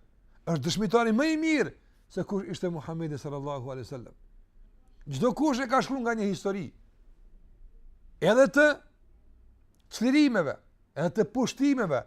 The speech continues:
edhe të udhëheqjeve, edhe të sundimeve. Çdo kush e ka, e ka nga një histori, nuk mund të fshihet kjo. Dhe ne kemi një histori. Prandaj,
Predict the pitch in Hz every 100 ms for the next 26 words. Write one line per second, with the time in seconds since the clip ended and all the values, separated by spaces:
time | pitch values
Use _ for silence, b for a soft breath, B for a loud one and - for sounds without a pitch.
0 | b b 190 202 233 226 170 294 285 -
1 | 185 139 - b 185 190 175 247 240 302
2 | 294 214 139 - b _ 139 214 226 247
3 | 247 - - - 254 311 285 302 294 277
4 | - 311 285 202 190 190 - 277 330 311
5 | 277 247 - - - _ - - - -
6 | - - 123 185 269 262 269 262 247 247
7 | 262 269 269 - - _ - - - _
8 | - _ _ _ _ _ _ _ _ _
9 | _ _ _ - 143 160 202